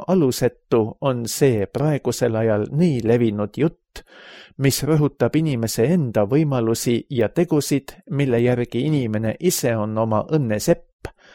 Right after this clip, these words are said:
ehk iseenda päästja. On ülim aeg loobuda neis asjus oma tühistest ettekujutlustest ja võtta tõsiselt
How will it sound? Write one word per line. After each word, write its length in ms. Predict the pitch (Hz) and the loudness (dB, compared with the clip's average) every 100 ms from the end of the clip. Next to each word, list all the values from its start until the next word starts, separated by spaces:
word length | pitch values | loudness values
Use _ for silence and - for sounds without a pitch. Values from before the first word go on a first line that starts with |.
| _ - | _ 0
ehk 460 | 135 117 - - - | 0 0 -10 -18 -4
iseenda 640 | 165 - 123 120 139 135 151 | -2 0 -2 -2 -4 -4 0
päästja. 640 | 139 95 - - 95 85 _ _ _ _ _ _ _ _ _ - - - _ | 0 0 -6 -2 -2 -2 _ _ _ _ _ _ _ _ _ -20 -20 -20 _
On 260 | 135 123 135 | 0 2 2
ülim 360 | 185 170 151 180 | 2 4 2 2
aeg 320 | 127 104 - - - | 2 0 -6 -16 -4
loobuda 540 | 139 170 127 123 117 110 | 2 2 2 0 0 -2
neis 300 | 120 113 - | -2 -2 -2
asjus 420 | 143 - 117 - - | -2 0 -2 -2 -4
oma 240 | 123 110 | -4 -2
tühistest 640 | 170 151 120 - 104 - 165 | 0 0 -2 -2 -2 0 -4
ettekujutlustest 1120 | - 143 135 135 135 135 - 123 - - - - | -2 -2 2 2 2 -2 0 -2 -2 -8 -16 -4
ja 160 | 135 113 | 0 2
võtta 380 | 139 - - 113 | 0 -2 -4 -2
tõsiselt 640 | 160 147 135 127 113 - | -2 -2 0 0 -2 -4